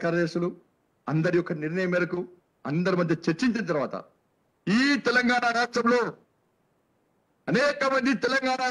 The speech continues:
రాష్ట్రం ఏర్పాటు సాగడంలో అనేక మంది అమర వీరులు వాళ్ళ బలిదానాల వల్ల, సత్మత బలిదానం చేస్తే కేవలం ఒకటే కుటుంబం రాజ్యం వెళ్తున్నది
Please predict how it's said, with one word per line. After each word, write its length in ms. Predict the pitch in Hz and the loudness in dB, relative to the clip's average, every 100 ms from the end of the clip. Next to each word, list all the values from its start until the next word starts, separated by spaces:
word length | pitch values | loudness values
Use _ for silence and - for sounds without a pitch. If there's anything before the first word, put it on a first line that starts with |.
| 240 | -2
రాష్ట్రం 460 | 254 254 269 254 247 | -2 -2 -2 2 2
ఏర్పాటు 280 | 247 262 254 240 | 2 0 -2 0
సాగడంలో 420 | 247 247 254 233 170 - _ _ _ _ 165 | 0 2 2 0 -2 -10 _ _ _ _ 0
అనేక 300 | 285 285 277 269 | 2 0 -2 -6
మంది 180 | 262 262 254 | -4 -2 -2
అమర 200 | 269 254 | -2 -4
వీరులు 280 | 277 311 311 208 - _ _ _ _ - | -4 -4 -4 -6 -10 _ _ _ _ -6
వాళ్ళ 120 | 147 120 | -6 -2
బలిదానాల 440 | 160 170 254 214 196 | -2 2 0 2 0
వల్ల, 160 | 175 156 - - _ _ _ - | 0 0 -2 -6 _ _ _ -14
సత్మత 920 | - - 233 - - 262 233 277 269 220 | -12 -10 -12 -12 -18 -16 -8 -6 -4 -4
బలిదానం 340 | 254 254 269 247 | -4 -4 -4 -2
చేస్తే 240 | 247 294 339 - - _ _ _ | -2 -2 -2 -4 -10 _ _ _
కేవలం 480 | 202 247 262 262 254 226 175 | -2 0 0 0 -2 -2 -2
ఒకటే 260 | 240 302 311 285 | 0 2 0 0
కుటుంబం 320 | 269 262 254 226 | 0 2 2 2
రాజ్యం 300 | 226 196 226 214 | 0 2 4 4
వెళ్తున్నది 420 | 175 196 175 | 2 0 2